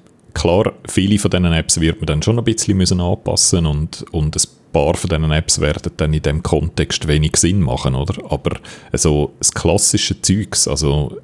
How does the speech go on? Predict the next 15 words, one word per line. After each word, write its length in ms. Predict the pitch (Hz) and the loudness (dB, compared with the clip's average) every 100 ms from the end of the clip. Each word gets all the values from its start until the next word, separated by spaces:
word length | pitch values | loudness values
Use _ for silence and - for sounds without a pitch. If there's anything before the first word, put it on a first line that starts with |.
| _ | _
ich 200 | - - | -6 -2
will 140 | 78 71 - - - - - - - | 0 0 -2 -14 -14 -18 -20 -18 -4
schaffen, 560 | - 76 - - 80 | 0 0 0 0 2
oder? 200 | 64 69 - - | 2 -2 -6 -10
Ich 120 | - | -2
will 120 | 76 | 0
können 420 | - - 73 73 | 0 -2 -2 0
Zeugs 260 | - 95 - | 0 0 -2
browsen 680 | - 85 80 85 - 82 82 | -2 2 2 2 2 2 2
und 240 | 71 71 | 0 0
lesen 440 | 78 82 - 80 82 | 0 2 2 2 0
und 280 | 71 69 69 | 0 -2 -2
mit 160 | 67 | -2
Leuten 240 | 80 80 - | -2 -2 0
kommunizieren 920 | 78 78 82 - 76 78 78 76 | 0 2 0 -2 0 0 2 0